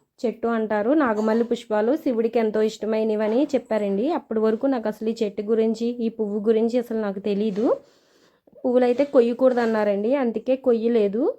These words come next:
చెట్టునున్న పువ్వు చాలా బాగున్నాయండి. నేను కింద పడిన పువ్వులు మాత్రమే తీసి మీకు చూపిస్తున్నాను. శివుడికి మాత్రమే పెడతారంట,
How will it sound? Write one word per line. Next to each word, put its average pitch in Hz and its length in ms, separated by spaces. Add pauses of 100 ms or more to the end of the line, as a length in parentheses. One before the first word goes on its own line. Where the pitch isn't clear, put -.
(360)
చెట్టునున్న 254 500
పువ్వు 233 320
చాలా 220 420
బాగున్నాయండి. 226 960
నేను 240 240
కింద 226 280
పడిన 254 360
పువ్వులు 240 340
మాత్రమే 220 480
తీసి 226 380
మీకు 233 280
చూపిస్తున్నాను. 214 800 (760)
శివుడికి 233 380
మాత్రమే 226 440
పెడతారంట, 220 600